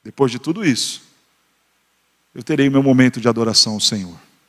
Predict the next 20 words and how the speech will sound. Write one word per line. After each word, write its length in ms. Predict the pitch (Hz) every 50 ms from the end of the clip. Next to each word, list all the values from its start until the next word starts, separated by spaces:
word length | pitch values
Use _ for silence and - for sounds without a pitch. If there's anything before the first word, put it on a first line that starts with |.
| _ _ _ _ _ _ _ _ _ _ _ _ _ _ _ _ _ _ _ _ _ _ _ _ _ _ _ _ _ _ _ _ _ _
Nós, 160 | - 156 160
por 160 | - - 160
vezes, 200 | 131 156 165 147
não 120 | 139 156 151
dedicamos 420 | 151 151 143 - - 156 151 135
nem 120 | 127 170 185
sequer 320 | - 151 - - 156 156
o 60 | 160
tempo, 540 | - _ - 135 135 135 139 135 123 - 110
o 60 | 117
melhor 500 | 120 139 147 139 131 135 143 156 175 175
do 120 | 165 143 139
nosso 260 | 135 131 123 - 135
tempo 320 | - - 127 120 113 -
para 100 | - 117
o 60 | 110
Senhor. 420 | - - - 113 104 101 101 95 90 _ _ _ _ _ _ _ _ _ _ _ _ _ - 160 -
Em 120 | 156 180
pensar: 760 | 165 185 180 175 156 - - 180 175 160 139 117 - _ _ _ _ _ _ _ _ _ _ _ _ _ _ _ _ _ _ _ _ _ _ _ _ _ _ _ _ _ _
"Senhor, 560 | - - - 143 135 139 147 151 143 117